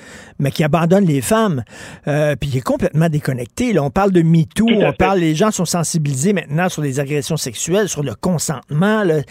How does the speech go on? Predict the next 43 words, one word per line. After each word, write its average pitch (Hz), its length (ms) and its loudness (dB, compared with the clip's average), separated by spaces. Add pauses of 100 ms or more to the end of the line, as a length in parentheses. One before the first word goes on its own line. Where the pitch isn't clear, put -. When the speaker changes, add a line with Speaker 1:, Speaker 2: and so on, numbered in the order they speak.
(180)
Speaker 1:
C'est - 180 -2
le, 175 160 -2
c'est - 160 -2
le 208 120 4
gros 240 300 0
débat 196 380 4
depuis 156 240 2
quelques 131 400 -2
années. 143 380 0 (760)
Et 123 40 -6 (120)
Speaker 2:
Et, 131 40 -6
Speaker 1:
voyons 196 240 0
Speaker 2:
et 180 40 -2
Speaker 1:
donc, 214 180 0
Speaker 2:
de, 185 40 0
Speaker 1:
ça 165 140 0
Speaker 2:
de, 185 140 0 (880)
et 208 140 0
de 190 120 0
retirer 240 600 0
du 165 160 -14
code 180 240 0
criminel 160 560 -4
des 151 180 -6
éléments 147 460 0 (240)
qui - 140 -16
s'attaquent 170 400 -2
à 147 80 0
la 127 100 -4
vraie 156 300 -2
criminalité 151 960 -4 (480)
sous 190 100 2
le 170 160 4
dos 208 320 2
des 156 240 -4
Autochtones, 170 680 0 (340)
moi, 156 180 0
moi 165 160 0
je - 60 -12
trouve 143 260 -6
ça, 160 380 2
euh, 127 180 0 (280)
euh, 131 220 -4